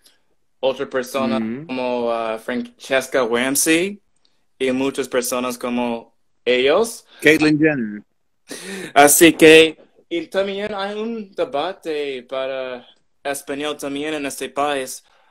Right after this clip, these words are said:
Speaker 1: para <laughs> la exclusividad para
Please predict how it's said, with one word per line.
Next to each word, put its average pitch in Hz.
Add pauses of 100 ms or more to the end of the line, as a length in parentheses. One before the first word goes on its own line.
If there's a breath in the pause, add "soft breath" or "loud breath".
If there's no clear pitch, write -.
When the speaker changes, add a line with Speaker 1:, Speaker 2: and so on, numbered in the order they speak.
(120)
Speaker 1:
para 139
<laughs> -
la 160
exclusividad 160 (1600 loud breath)
para 147